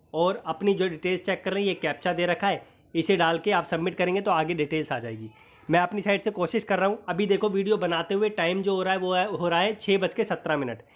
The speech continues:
तो यहाँ पर जो है मैं कोशिश कर रहा हूँ कि आठ बजे से पहले पहले रात में लाइव आ जाऊँ और एक एक बच्चे का जो कमेंट बॉक्स में मेंशन करेंगे, अभी इस कमेंट में नहीं, जब मैं लाइव आऊँगा तब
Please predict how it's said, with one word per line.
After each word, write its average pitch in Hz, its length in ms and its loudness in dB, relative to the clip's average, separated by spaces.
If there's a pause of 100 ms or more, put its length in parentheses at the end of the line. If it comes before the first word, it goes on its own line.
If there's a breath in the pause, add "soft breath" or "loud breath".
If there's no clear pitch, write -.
(320 loud breath)
तो 185 60 2
यहाँ 180 320 4
पर 226 100 2
जो 208 140 2
है 220 260 2 (220 loud breath)
मैं 185 120 2
कोशिश 196 340 2
कर 214 160 4
रहा 208 100 6
हूँ 208 80 2
कि 240 100 2
आठ 202 320 2
बजे 202 200 2
से 208 120 -2
पहले 180 240 2
पहले 185 220 0
रात 160 260 0
में 180 80 -2
लाइव 160 280 -2
आ 165 80 2
जाऊँ 175 200 -4 (280 soft breath)
और 185 120 4
एक 220 220 4
एक 208 140 0
बच्चे 202 300 2
का 202 120 2
जो 180 120 -2
कमेंट 190 280 0
बॉक्स 185 180 -4
में 196 80 0
मेंशन 165 300 0
करेंगे, 165 300 2
अभी 175 320 4
इस 240 100 -2
कमेंट 233 300 0
में 233 100 2
नहीं, 262 120 -2
जब 226 100 0
मैं 233 100 0
लाइव 190 280 2
आऊँगा 185 220 0
तब 139 300 -6